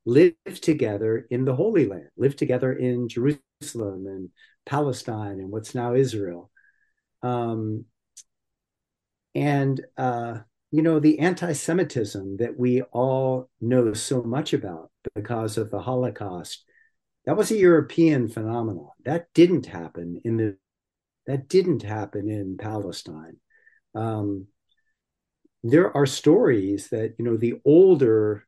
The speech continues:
generation of Palestinians will talk, will tell about how, you know, their best friends were Jews, um, and that they played together and they ate together. And, you know, there was a,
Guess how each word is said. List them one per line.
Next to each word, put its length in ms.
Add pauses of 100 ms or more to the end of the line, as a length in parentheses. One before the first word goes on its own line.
(120)
generation 440
of 80
Palestinians 880
will 300
talk, 360 (140)
will 140
tell 260
about 440 (500)
how, 520
you 80
know, 140
their 100
best 300
friends 800
were 180
Jews, 800 (180)
um, 440 (380)
and 200
that 160
they 220
played 420
together 600
and 140
they 220
ate 340
together. 560
And, 280 (300)
you 100
know, 360
there 160
was 200
a, 320